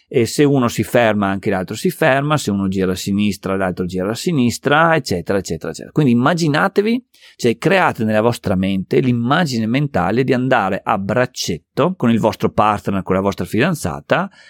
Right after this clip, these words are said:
e, e fare una passeggiata serena. Ecco, quello è l'obiettivo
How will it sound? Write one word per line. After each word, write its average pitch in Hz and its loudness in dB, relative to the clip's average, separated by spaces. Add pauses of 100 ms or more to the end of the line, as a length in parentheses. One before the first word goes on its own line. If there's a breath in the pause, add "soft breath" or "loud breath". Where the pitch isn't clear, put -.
(140 soft breath)
e, 120 2
e - 0
fare 165 0
una 185 2
passeggiata 95 -4
serena. 80 -6
Ecco, - -10
quello 196 2
è 104 -2
l'obiettivo 95 -4